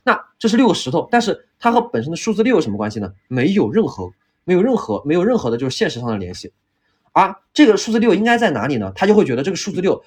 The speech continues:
它在某个神秘的世界，而我们要去找到就是这个，这个数的，这个神秘的世界和我们，这个，它就是这个世界的本源和我们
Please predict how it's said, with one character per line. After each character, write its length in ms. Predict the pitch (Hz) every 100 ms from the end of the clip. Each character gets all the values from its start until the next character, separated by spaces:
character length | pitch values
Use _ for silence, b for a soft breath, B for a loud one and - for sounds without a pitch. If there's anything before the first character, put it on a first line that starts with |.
| b
它 120 | -
在 160 | 208 226
某 140 | 120 107
个 80 |
神 240 | 131 - 110
秘 200 | 170 247
的 80 | 123
世 160 | 123
界， 200 | 110 104 b b -
而 100 | 202
我 160 | 147
们 120 | 107
要 100 | 147
去 100 | 147 151
找 200 | - -
到 100 | 139
就 140 | 139
是 60 | 131
这 80 |
个， 100 | 120
这 160 | 120 147
个 40 |
数 280 | 127 - 175
的， 120 | 117 - _ _ -
这 80 |
个 80 | 165
神 160 | 151 123
秘 100 | 170
的 80 | 156
世 100 | 139
界 120 | 131
和 120 | 113
我 60 | 139
们， 160 | 117 107
这 100 | 151
个， 80 |
它 160 | 139 175
就 120 | 175
是 100 | 156
这 60 | 156
个 40 |
世 120 | 143
界 100 | 170
的 60 | 139
本 100 | 104
源 100 | 110
和 160 | 117 131
我 60 |
们 160 | 110